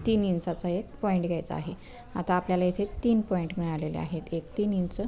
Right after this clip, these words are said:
दुसरा पुन्हा तीन इंच. तर हे दोन तीन इंचाचे पॉइंट जोडायचे आहे आणि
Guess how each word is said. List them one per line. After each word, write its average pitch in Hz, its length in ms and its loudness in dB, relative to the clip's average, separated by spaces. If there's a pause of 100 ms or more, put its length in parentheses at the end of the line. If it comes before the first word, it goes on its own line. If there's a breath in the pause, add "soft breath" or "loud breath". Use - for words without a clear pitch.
(140)
दुसरा 180 320 -2
पुन्हा 190 360 2 (100)
तीन 185 140 2
इंच. 165 260 -4 (720 loud breath)
तर 190 120 4
हे 185 160 4
दोन 214 260 4 (500)
तीन 196 180 6
इंचाचे 175 400 2
पॉइंट 190 540 -2
जोडायचे 180 400 2
आहे 156 240 -2
आणि 175 280 -2